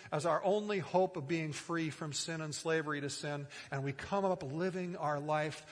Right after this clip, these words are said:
to love God, receiving his love, and faithfully following him for our life. But he doesn't force you to make that decision. He respects you enough to let you have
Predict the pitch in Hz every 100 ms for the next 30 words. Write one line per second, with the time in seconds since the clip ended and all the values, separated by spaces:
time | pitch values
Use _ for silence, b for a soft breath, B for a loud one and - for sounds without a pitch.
0 | B - 131 127 156 160 139 147 135 131
1 | 135 - - 190 175 165 151 - 139 139
2 | 139 139 127 - 165 - - 147 147 139
3 | B B - - 139 127 127 127 127 135
4 | 127 127 B B - 135 123 123 123 117
5 | 107 - - - _ _ _ _ _ _
6 | _ _ _ _ _ _ _ _ _ _
7 | - 120 147 170 165 - 147 147 - -
8 | 95 - _ _ _ _ _ _ _ _
9 | _ _ _ _ _ _ _ _ - 113
10 | 113 - 110 110 107 - 101 95 92 _
11 | b b - 151 135 - - - 165 -
12 | - 160 143 131 - B B - - 110
13 | 131 151 - 147 135 123 127 123 120